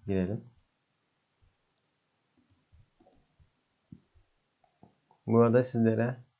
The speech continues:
basamak kalınlığını, basamak profilini değiştirebiliriz.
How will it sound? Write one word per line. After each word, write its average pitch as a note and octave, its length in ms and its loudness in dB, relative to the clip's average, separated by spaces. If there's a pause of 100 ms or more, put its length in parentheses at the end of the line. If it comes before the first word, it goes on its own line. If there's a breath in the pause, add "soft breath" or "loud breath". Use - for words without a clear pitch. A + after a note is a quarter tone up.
(300)
basamak A#2+ 640 -2 (2250)
kalınlığını, G2+ 800 0 (500)
basamak A2+ 680 -2 (1120)
profilini G2+ 760 -4 (2000)
değiştirebiliriz. F#2+ 1000 -8